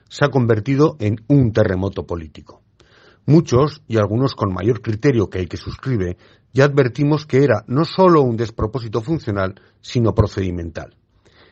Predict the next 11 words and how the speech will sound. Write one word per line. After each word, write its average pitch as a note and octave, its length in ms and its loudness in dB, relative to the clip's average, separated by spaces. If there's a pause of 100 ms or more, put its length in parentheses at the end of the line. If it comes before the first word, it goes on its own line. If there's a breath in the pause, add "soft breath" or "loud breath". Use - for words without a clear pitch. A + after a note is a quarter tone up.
(240 soft breath)
Intentar C3+ 480 2
modificar D#3 460 0
la C3 100 2
Lorafna, A2 680 0
nuestro A2+ 400 -4
mejoramiento G#2+ 600 -2
del A2 100 2
fuero, A2 420 0
vía B2+ 280 -2
Real C3 260 0
Decreto, G#2+ 540 -4